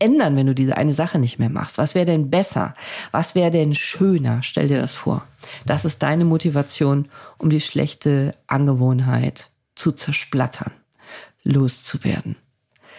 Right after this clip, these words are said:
Ich hoffe, das macht dir Freude. So, also zusammengefasst, denk an deine Gesundheit als Elas-Glas.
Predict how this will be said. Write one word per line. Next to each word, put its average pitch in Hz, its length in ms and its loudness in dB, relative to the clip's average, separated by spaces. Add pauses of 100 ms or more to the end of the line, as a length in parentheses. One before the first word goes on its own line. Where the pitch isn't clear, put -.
(200)
Ich - 160 -4
hoffe, 139 400 0 (460)
das - 340 -4 (160)
macht - 360 -4
dir 156 180 2
Freude. 127 800 0 (720)
So, 180 260 0 (300)
also 185 300 0
zusammengefasst, 156 720 -2
denk 185 160 2
an 190 100 2
deine 165 220 4
Gesundheit 160 720 0 (320)
als 208 160 0
Elas-Glas. 123 920 -2